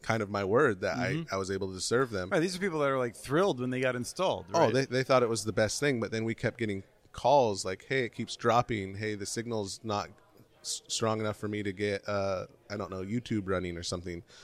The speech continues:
Speaker 1: So, or my schoolwork," you know? <laughs> I, we actually did have quite a few Zoom, uh, concerns,
Speaker 2: Mm-hmm.
Speaker 1: um, 'cause in the L T E world, the uplink isn't really that fast, and with degraded signal, it's worse.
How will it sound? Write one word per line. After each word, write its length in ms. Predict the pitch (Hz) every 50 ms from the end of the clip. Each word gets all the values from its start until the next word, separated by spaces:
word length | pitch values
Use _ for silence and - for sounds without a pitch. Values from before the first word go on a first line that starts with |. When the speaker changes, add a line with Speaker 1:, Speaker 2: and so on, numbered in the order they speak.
| - - - - _
Speaker 1:
So, 500 | - - 120 110 107 101 95 87 87 87 -
or 140 | 95 90
my 120 | 90 90 90
schoolwork," 560 | - - - 139 131 117 101 92 85 82 - -
you 100 | - 104
know? 160 | 120 110 107 98 - - - - 98 127 113 95 - -
<laughs> 440 | - - _ _ - - _ - 113
I, 160 | 110 - 123
we 140 | 127 123 113 127
actually 300 | 117 117 - - 123 113
did 140 | 98 113 113
have 180 | 113 107 104 92 98 - - - _
quite 180 | - 113 104 98
a 40 | -
few 220 | - 101 98 95
Zoom, 440 | 92 87 95 104 107 110 110 110 107 _ _ _ - _ _ - - _ _ _ -
uh, 260 | 101 95 90 85 - - _ _ _ _ _ _ _ _ _
concerns, 640 | - 117 98 - - 95 90 85 82 82 82 - - 135
Speaker 2:
Mm-hmm. 100 | 123 107
Speaker 1:
um, 340 | 95 92 92 90 87 90 -
'cause 400 | - 113 95 92 - - - - - - - - -
in 100 | 120 120
the 120 | 113 104
L 120 | 117 113
T 220 | 110 - 117 104 107
E 40 | 113
world, 320 | 113 104 101 101 95 92
the 60 | 98
uplink 420 | - 104 101 - 107 92 90 87 -
isn't 300 | 92 90 90 90 85 -
really 180 | - 90 90 87
that 160 | 85 - -
fast, 360 | - 107 107 98 92 - -
and 80 | 92 95
with 140 | 90 - -
degraded 400 | 101 85 101 98 95 - 82 -
signal, 520 | - - 131 120 117 107 98 98 92 104 - -
it's 180 | 107 90 - -
worse. 460 | 104 107 85 76 - - - -